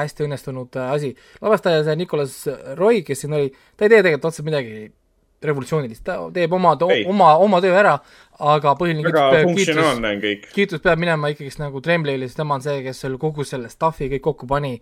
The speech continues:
Speaker 1: Ja, ja, ja, ja ta tegelikult tahab alustada vestlust nii-öelda. Sa näed ära, et see on see conversation starter, et, et, et juhtida tähelepanu erinevatele osapooltele, kus on, siin on naine ja mees,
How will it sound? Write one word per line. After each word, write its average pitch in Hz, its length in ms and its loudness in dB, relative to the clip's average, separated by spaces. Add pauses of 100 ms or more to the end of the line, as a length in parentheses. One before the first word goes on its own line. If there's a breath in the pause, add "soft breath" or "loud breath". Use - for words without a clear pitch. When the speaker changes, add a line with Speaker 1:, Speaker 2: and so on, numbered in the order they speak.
(480 soft breath)
Speaker 1:
Ja, 139 300 2 (180)
ja, 156 240 2
ja, 165 160 0
ja 170 120 2
ta 170 120 2 (160)
tegelikult 185 320 0 (280)
tahab 170 240 2
alustada 156 320 -2
vestlust 151 320 -6
nii-öelda. 113 200 -14
Sa 139 200 -8
näed 156 160 -2
ära, 151 160 0
et - 60 -10
see 135 80 -14
on 123 60 -16
see 127 80 -14
conversation 135 520 -8
starter, 147 460 0 (580 soft breath)
et, 135 400 -2
et, 131 140 -8 (140)
et - 340 -16
juhtida 147 340 -6
tähelepanu 131 640 -2 (880)
erinevatele 151 460 0
osapooltele, 120 560 -2 (160)
kus 143 160 -10
on, 147 80 -6 (160)
siin 143 160 -6
on 131 80 -12
naine 185 260 -2
ja 143 80 -2
mees, 208 220 0